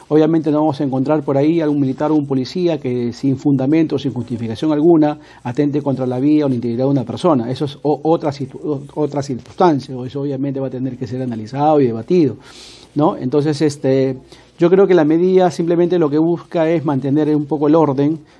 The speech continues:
porque al final, eh, estamos viendo, y con esta ampliación también de la, del aislamiento, es de que si las personas hubieran en su momento respetado las medidas de aislamiento, eh,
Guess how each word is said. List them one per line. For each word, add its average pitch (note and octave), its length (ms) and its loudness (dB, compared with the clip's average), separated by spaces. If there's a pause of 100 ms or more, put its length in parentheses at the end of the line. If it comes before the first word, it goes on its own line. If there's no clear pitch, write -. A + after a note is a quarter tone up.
(140)
porque C#3 200 -2
al C3 60 -4
final, F3 400 2
eh, C3 680 0 (400)
estamos D#3+ 400 0
viendo, D#3+ 560 4
y C#3 160 -4
con C3 160 -2
esta C#3+ 160 -4
ampliación D3 760 0 (320)
también D3+ 520 2
de C3+ 120 0
la, A#2+ 260 -4
del C3 180 2
aislamiento, C3 760 2 (320)
es D3 140 -2
de D3+ 120 0
que D#3 200 2
si D3 120 -2
las C3 120 -2
personas D#3 500 0
hubieran D#3 380 2
en C#3 60 2
su C3 120 -6
momento C#3+ 720 2 (220)
respetado D3+ 760 0
las C#3+ 160 -2
medidas C#3+ 240 -2
de D3 60 -2
aislamiento, D3 840 2 (320)
eh, B2+ 720 0